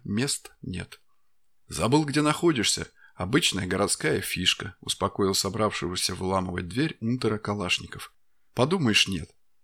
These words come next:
Для нас сейчас будут». Он постучал, раздался непонятный скрежет, потом звук отодвигаемой задвижки, и в верхней части двери открылась импровизированная форточка.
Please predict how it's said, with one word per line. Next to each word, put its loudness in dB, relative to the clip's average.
Для 6
нас 0
сейчас 0
будут». -6
Он 0
постучал, 2
раздался 4
непонятный 2
скрежет, 2
потом 2
звук 0
отодвигаемой 0
задвижки, -2
и 2
в 0
верхней 2
части 4
двери -4
открылась 0
импровизированная 0
форточка. -4